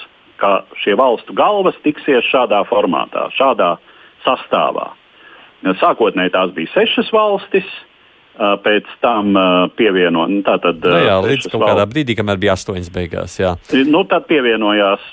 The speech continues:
Speaker 1: mazliet
Speaker 2: Nu.
Speaker 1: vēlāk pievienojās Kanāda kā septītā, un tad deviņdesmitajos gados pievienojās Krievija, kur jau tika teikts, ka tas ir lielā mērā avans, un tas vēl bija uz tā viļņa, eh,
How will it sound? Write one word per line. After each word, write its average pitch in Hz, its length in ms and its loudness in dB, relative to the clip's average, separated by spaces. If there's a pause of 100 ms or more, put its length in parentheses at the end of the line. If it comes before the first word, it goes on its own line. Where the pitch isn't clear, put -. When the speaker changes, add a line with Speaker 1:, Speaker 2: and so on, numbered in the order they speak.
(320)
Speaker 1:
mazliet 113 400 0
Speaker 2:
Nu. 110 80 2
Speaker 1:
vēlāk 95 320 0
pievienojās 92 640 0
Kanāda 98 480 0
kā 98 160 0
septītā, 190 540 0 (440)
un 269 220 4
tad 214 340 0
deviņdesmitajos 139 840 2
gados 165 400 0
pievienojās 131 680 2
Krievija, 196 600 2
kur 160 180 -2
jau 214 300 2
tika 175 320 -2
teikts, 113 760 -2
ka 117 140 2 (100)
tas 139 200 -2 (100)
ir 113 80 0
lielā 151 340 2
mērā 131 280 2 (180)
avans, 98 400 -2 (160)
un 90 100 -6
tas 160 220 -2
vēl 139 160 2
bija 131 240 2
uz - 100 -6
tā 87 140 0 (100)
viļņa, 208 460 2
eh, - 720 -6